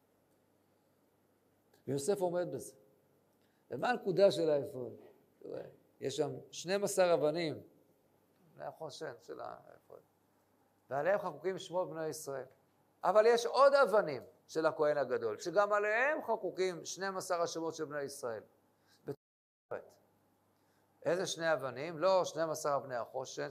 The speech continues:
אלא שני אבנים שעל כתפות, שני אבני שוהם על כתפות. שישה משמותם על אבן האחת, כתולדותם, את שמות השם.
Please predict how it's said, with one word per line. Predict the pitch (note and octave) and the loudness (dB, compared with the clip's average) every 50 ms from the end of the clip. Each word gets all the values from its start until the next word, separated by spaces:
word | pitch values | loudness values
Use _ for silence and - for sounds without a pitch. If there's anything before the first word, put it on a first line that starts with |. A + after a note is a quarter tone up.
| C#3 C#3+ C3+ - | -6 -6 -4 -2
אלא | D3 D#3 E3 F3 F#3 G3 G3+ F#3+ - - _ _ _ _ _ _ _ _ _ - | -2 2 4 4 4 4 2 0 -6 -18 _ _ _ _ _ _ _ _ _ -20
שני | - - C3+ D#3+ F3+ F3+ | -14 -6 0 4 6 6
אבנים | F3 C#3+ D#3+ D#3 E3+ F#3 F3+ | 6 4 2 0 0 -2 -2
שעל | D3 - E3 F3 F#3 G3 G3 F3 E3 F3 F#3 F#3 F3+ F#3 - | -2 0 2 4 4 4 6 6 8 8 8 6 4 -2 -8
כתפות, | - E3+ E3 - - - G3+ G#3 G3+ G#3 F#3+ | -14 -14 -14 -8 0 2 4 4 4 2 -2
שני | D3+ C3+ F#3 F#3+ G#3 F#3 E3+ | -4 0 0 0 2 2 0
אבני | D#3 D3 F3+ F#3 F3 | -2 -2 -2 -4 -4
שוהם | - - - F#3 G3+ G#3 G3+ | -4 -2 2 4 4 4 4
על | G3 F#3 F#3 | 2 -2 -2
כתפות. | - F#3 F3+ - G#3+ G#3+ G3+ G#3 - - - _ _ _ _ _ - - G2+ - - | -4 -6 -4 0 0 0 0 0 -6 -18 -20 _ _ _ _ _ -16 -16 -16 -14 -8
שישה | - - G3 - - G#3+ G#3+ G#3+ | -6 -6 -4 0 6 6 6 6
משמותם | G#3 G3 - - - F3+ F3 D#3+ - - F3+ F3+ F3 E3 D#3 | 6 2 -2 -4 -6 -6 -6 -2 2 6 6 8 6 6 4
על | D3+ C#3+ | 2 2
אבן | D3 D3+ C#3 D3 C#3 | 2 2 0 -2 -4
האחת, | C3 B2 A#2+ - D#3 E3 F3 E3+ - | -2 -4 -2 2 4 4 4 2 0
כתולדותם, | D3 C#3 - C#3 C3 B2+ B2+ B2+ - G3+ A3 A#3 G#3+ | -6 -4 -2 -2 -2 -2 -4 0 4 4 4 4 2
את | F#3 - | -2 -10
שמות | - D3+ E3+ F3 F3 | -8 -8 -6 -6 -4
השם. | E3 C3+ E3+ F3+ F#3 | -4 0 0 0 0